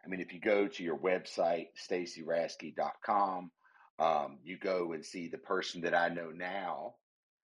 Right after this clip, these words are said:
and go back and look at some of your pictures, you're,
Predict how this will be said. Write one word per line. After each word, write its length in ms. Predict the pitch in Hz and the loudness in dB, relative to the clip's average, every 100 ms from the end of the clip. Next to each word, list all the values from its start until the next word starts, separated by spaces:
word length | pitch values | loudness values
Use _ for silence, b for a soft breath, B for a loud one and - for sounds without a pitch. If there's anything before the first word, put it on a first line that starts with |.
| _ _ _ _ _ _ _ 98 | _ _ _ _ _ _ _ -10
and 280 | 95 87 | -10 -10
go 160 | 85 98 | -6 -2
back 220 | 98 92 | 0 -2
and 100 | 92 | -4
look 140 | 92 - | -10 -12
at 60 | |
some 160 | - 95 | -10 -10
of 40 | 85 | -10
your 120 | 80 | -12
pictures, 480 | - 90 - 80 69 | -12 -14 -12 -14 -14
you're, 400 | 80 85 80 76 | -10 -8 -6 -10